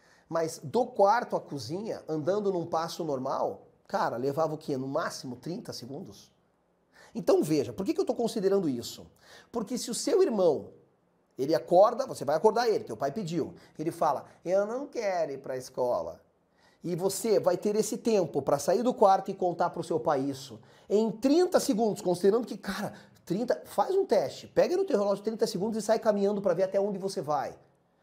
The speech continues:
Mano, eu tô considerando uma distância muito grande, tá? Mas ainda assim, depois de trinta segundos, o teu irmão continua não querendo ir pra escola.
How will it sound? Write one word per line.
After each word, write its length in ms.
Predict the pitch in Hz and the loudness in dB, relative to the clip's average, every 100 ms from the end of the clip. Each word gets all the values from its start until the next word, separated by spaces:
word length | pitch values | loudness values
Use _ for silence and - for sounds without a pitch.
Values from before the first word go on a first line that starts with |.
| _ | _
Mano, 160 | 226 | -2
eu 40 | 190 | 0
tô 80 | 175 | -2
considerando 320 | 190 196 233 | 0 2 4
uma 120 | 247 | 2
distância 340 | - 247 262 | 0 -4 2
muito 500 | 254 208 226 277 269 | 2 2 0 0 2
grande, 460 | 160 143 131 107 - _ _ _ _ | 2 2 -2 -6 -14 _ _ _ _
tá? 400 | 147 147 208 - _ _ _ _ _ _ _ | -2 0 -2 -6 _ _ _ _ _ _ _
Mas 240 | 233 254 | 0 2
ainda 340 | 233 269 330 294 | 2 4 4 4
assim, 240 | - 254 | 2 -2
depois 300 | 247 233 240 | 0 4 2
de 80 | 220 | 2
trinta 260 | 226 254 226 | -2 -2 -2
segundos, 380 | 214 190 240 | -2 -4 -2
o 40 | 190 | -2
teu 120 | 220 | -2
irmão 220 | 214 233 | 2 2
continua 800 | 240 269 - 254 208 277 370 285 | 2 0 0 -2 0 6 6 6
não 240 | 190 190 | 0 -4
querendo 480 | 190 185 165 160 143 | -2 -2 0 -2 -4
ir 60 | 135 | -6
pra 160 | 135 | -6
escola. 540 | 123 - 120 104 82 | -8 -6 -6 -4 -6